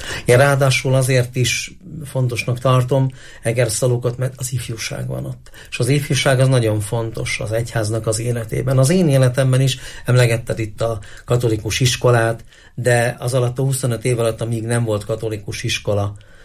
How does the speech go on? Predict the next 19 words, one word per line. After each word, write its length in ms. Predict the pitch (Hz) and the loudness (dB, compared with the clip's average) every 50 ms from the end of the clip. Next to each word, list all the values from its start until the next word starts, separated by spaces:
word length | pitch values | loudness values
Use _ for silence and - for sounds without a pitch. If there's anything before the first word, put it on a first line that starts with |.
| - - - - | -20 -20 -20 -8
eh, 220 | - 117 110 107 | -6 -4 -2 0
az 140 | 104 101 101 | 0 0 2
életemben, 840 | 123 123 123 120 117 120 - 123 120 123 123 123 123 123 127 131 131 131 | 2 4 4 4 4 2 0 0 2 4 4 4 6 6 4 4 2 2
nem 140 | 127 127 123 | 2 4 4
az 100 | 117 110 | 4 2
enyém 260 | 113 113 113 113 110 | 0 0 -2 -2 -4
a 60 | 110 | -4
katolikus 540 | 104 110 107 113 107 107 104 - - - - | -4 -4 -4 -2 -2 -4 -4 -4 -6 -4 -4
iskola, 280 | 120 - - - 107 | -6 -4 -2 -2 -2
én 100 | 107 107 | 0 -2
csak 220 | 101 - 104 101 - | -2 -2 -4 -2 -2
iskola 340 | 117 - - - 113 101 104 | -2 -2 0 0 2 2 4
lelkész 460 | 113 113 110 113 107 - 120 110 - | 4 4 2 2 2 2 2 2 2
vagyok 260 | - 117 110 110 107 | 2 2 2 0 0
természetesen, 840 | - 107 104 110 110 104 - 117 120 - 127 123 - 131 131 135 131 - - - - - - - - - | -2 -2 -2 -2 -2 -2 -4 -4 -2 -2 -2 0 2 2 2 0 0 -4 -14 -18 -18 -18 -18 -20 -18 -2
az 200 | - 127 135 123 | 2 2 4 6
alatt 300 | 131 123 123 123 123 - | 6 6 4 2 0 0
is 240 | 131 120 - - - - | -2 0 0 -2 -4 -4
igyekeztem 880 | - 131 123 120 - 131 120 - - - - 120 120 120 117 120 131 131 | -2 0 0 0 0 0 -2 -2 -2 0 0 0 0 0 -2 -2 -4 -6